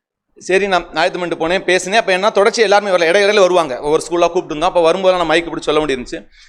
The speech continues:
அப்ப ஒரு சிலருக்கு சொல்லும்போது முடிஞ்சுச்சு எல்லா நிகழ்ச்சியும் அன்னைக்கு. ஆ, அடுத்த நாள் வந்து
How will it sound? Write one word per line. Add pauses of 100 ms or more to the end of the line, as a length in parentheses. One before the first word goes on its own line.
(140)
அப்ப
ஒரு
சிலருக்கு
சொல்லும்போது (480)
முடிஞ்சுச்சு
எல்லா
நிகழ்ச்சியும்
அன்னைக்கு. (600)
ஆ,
அடுத்த
நாள்
வந்து